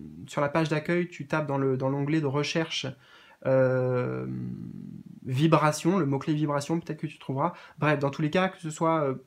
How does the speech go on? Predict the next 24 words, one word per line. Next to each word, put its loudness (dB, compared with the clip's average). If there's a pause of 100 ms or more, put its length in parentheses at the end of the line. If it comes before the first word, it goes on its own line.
(280)
par 2
mon 2
biais 4
ou -2
par 0
le 0
biais 2
de, 0 (260)
de, -4
de -2
n'importe 2
quel 4
moyen, 4 (800)
et 4
peu 4
importe 2
quel 4
moyen 6
aussi 0
tu -4
utiliseras, -2 (160)
voilà, 2
ça, -2 (200)
c'est -2